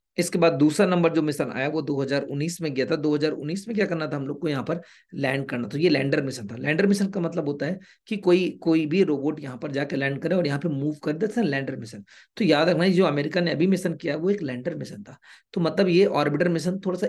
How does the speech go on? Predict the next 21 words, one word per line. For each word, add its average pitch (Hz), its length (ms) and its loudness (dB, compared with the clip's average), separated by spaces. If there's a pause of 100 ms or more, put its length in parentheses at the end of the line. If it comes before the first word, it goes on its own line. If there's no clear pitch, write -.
ईजी 170 220 -4
होता 147 220 -2
है 156 60 -4
in 156 80 -10
compare 143 320 -4
to 160 100 -4
lander 127 260 -6
mission। 120 220 -16 (400)
दो 160 180 6
हज़ार 165 320 6
उन्नीस 170 380 2
के - 80 0
बाद 139 260 0 (140)
थर्ड 156 200 4
मिशन 156 260 -2
सबको 156 320 -8
पता 165 240 -4
है 147 120 0
दो - 200 -6
हज़ार 143 340 0
तेईस, 160 440 0